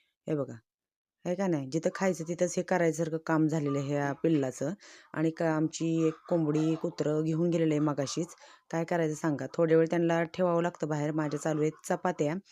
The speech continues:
आधी म्हणलं चपात्या बनवून घ्याव्या, तिकडे कुकरला डाळ लावून घेतलेली आहे मी. हे बघा, आत्या घेऊन आल्यात थोड्याशा काटक्या, थोडीशी छोटी लाकडं असली की स्वयंपाक पटपट होतो. म्हणलं मी पटकन चपात्या करून घेते, तुम्ही भाकरी बनवा, कारण मग बायका आले की कामांचा गोंधळ होतो. लाईट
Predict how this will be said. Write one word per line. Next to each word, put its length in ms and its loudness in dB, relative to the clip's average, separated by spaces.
आधी 180 2
म्हणलं 200 0
चपात्या 360 -2
बनवून 300 2
घ्याव्या, 320 0
तिकडे 200 0
कुकरला 420 0
डाळ 260 2
लावून 280 2
घेतलेली 380 -4
आहे 100 0
मी. 200 -2
हे 80 -8
बघा, 180 -10
आत्या 260 -10
घेऊन 180 -4
आल्यात 300 -8
थोड्याशा 280 -6
काटक्या, 540 -8
थोडीशी 300 -6
छोटी 220 -2
लाकडं 240 -2
असली 200 -6
की 60 -6
स्वयंपाक 400 -4
पटपट 300 -4
होतो. 240 -4
म्हणलं 260 0
मी 140 -4
पटकन 280 -4
चपात्या 340 -4
करून 260 0
घेते, 240 -4
तुम्ही 260 -4
भाकरी 360 -4
बनवा, 360 0
कारण 220 0
मग 140 -2
बायका 320 -2
आले 120 -2
की 140 -6
कामांचा 500 -2
गोंधळ 320 2
होतो. 240 0
लाईट 340 0